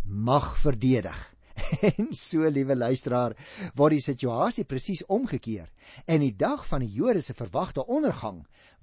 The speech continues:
word uiteindelik die dag waarop hulle 'n groot oorwinning oor hulle vyand behaal het.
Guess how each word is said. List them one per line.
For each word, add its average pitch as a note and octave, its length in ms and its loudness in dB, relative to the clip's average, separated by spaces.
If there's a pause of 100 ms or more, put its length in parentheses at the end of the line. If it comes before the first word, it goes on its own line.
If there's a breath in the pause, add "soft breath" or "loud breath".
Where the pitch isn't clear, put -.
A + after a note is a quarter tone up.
(120)
word D3+ 240 4
uiteindelik A3+ 680 0
die G#2+ 160 -8
dag G3+ 560 4 (320 soft breath)
waarop C#3 340 0
hulle A#2+ 260 -2
'n C3 100 -6
groot A3 640 4
oorwinning C#3 720 0
oor C#3 100 -4
hulle G2+ 160 -6
vyand C3+ 540 -2
behaal A2 360 -4
het. - 340 -16